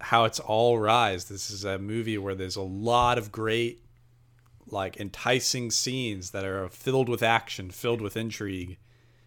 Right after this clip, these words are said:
They could have taken any number of these scenes and put 'em at the beginning and hooked the viewer. I don't think that they were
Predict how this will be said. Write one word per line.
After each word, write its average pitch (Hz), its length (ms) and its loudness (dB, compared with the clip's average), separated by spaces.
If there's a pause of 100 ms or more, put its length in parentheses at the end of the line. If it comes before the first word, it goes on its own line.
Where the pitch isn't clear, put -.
(420)
They 151 100 2
could 185 140 4
have 170 120 2
taken 160 320 2
any 156 200 0
number 151 340 2
of 107 100 -4
these 101 200 -4
scenes 101 380 -4
and 95 140 -10
put 120 160 0
'em 107 100 2
at 104 120 -4
the 104 80 -4
beginning 98 600 -2
and 101 260 -12
hooked - 280 -4
the 107 80 -6
viewer. 101 500 -4 (760)
I 117 100 2
don't 131 260 0
think 143 240 -2
that 117 140 -4
they 127 120 2
were 104 300 -2